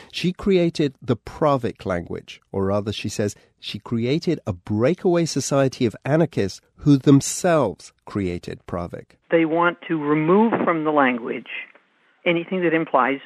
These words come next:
Speaker 2: ownership.
Speaker 1: Any private possession.
Speaker 2: And so you don't have possessive pronouns.
Speaker 1: And people's names aren't owned,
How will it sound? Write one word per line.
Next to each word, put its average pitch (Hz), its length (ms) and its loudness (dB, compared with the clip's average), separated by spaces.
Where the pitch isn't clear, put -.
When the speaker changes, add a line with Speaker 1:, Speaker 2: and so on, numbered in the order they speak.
Speaker 2:
ownership. 220 560 0
Speaker 1:
Any 147 360 2
private 123 500 -2
possession. 107 560 -4
Speaker 2:
And 151 280 2
so 147 400 0
you 160 200 -8
don't 156 360 4
have 143 160 2
possessive 143 520 -2
pronouns. 202 500 0
Speaker 1:
And 131 160 2
people's 208 400 -4
names 147 680 2
aren't 98 260 -2
owned, 90 320 -8